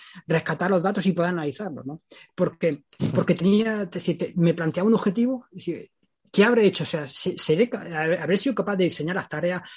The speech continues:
para cumplir lo que yo, lo, el objetivo que yo planteaba. Entonces, claro, estaba, tenía esa, ese, digamos, esa necesidad de llegar a casa y estaba horas trabajando para ver si realmente lo que, lo que yo había planteado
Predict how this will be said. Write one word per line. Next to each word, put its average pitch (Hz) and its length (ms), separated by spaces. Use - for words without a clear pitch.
para 170 220
cumplir 180 340
lo 180 120
que 160 100
yo, 165 180
lo, 151 260
el 151 80
objetivo 156 440
que 170 80
yo 175 100
planteaba. 175 380
Entonces, 185 240
claro, 208 180
estaba, 202 400
tenía 185 200
esa, 208 180
ese, 202 300
digamos, 185 260
esa 190 180
necesidad 202 520
de 175 180
llegar 156 260
a 185 80
casa 233 320
y 156 380
estaba 165 400
horas 190 240
trabajando 208 500
para 175 320
ver 180 460
si 175 240
realmente 175 440
lo 185 140
que, 156 180
lo 156 160
que 147 140
yo 170 140
había 196 180
planteado 180 400